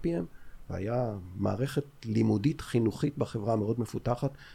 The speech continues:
שנתנה טריינינג טוב לכל עובד חדש שנכנס, ונתנו המון חופש.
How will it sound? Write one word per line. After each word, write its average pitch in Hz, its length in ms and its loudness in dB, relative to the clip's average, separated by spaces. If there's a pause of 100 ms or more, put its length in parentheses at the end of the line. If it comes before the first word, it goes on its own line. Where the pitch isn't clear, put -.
(280)
שנתנה 92 1000 -2
טריינינג 120 460 6
טוב 107 220 2
לכל 123 260 2
עובד 104 220 0
חדש 92 300 -2
שנכנס, - 560 -4 (1000)
ונתנו - 1300 2
המון 156 380 4
חופש. - 580 -4